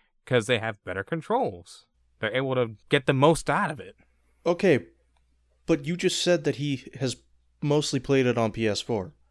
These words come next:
Speaker 1: Right.
Speaker 2: If you mostly
Speaker 1: Yeah.
Speaker 2: play it with a controller,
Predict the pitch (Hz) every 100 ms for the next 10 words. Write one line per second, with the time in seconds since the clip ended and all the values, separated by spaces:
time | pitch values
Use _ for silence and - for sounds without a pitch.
0 | _ _ _ _ _ _ _ _ _ -
1 | 196 92 120 175 160 175 185 160 143 170
2 | 165 139 131 - 113 - 165 117 104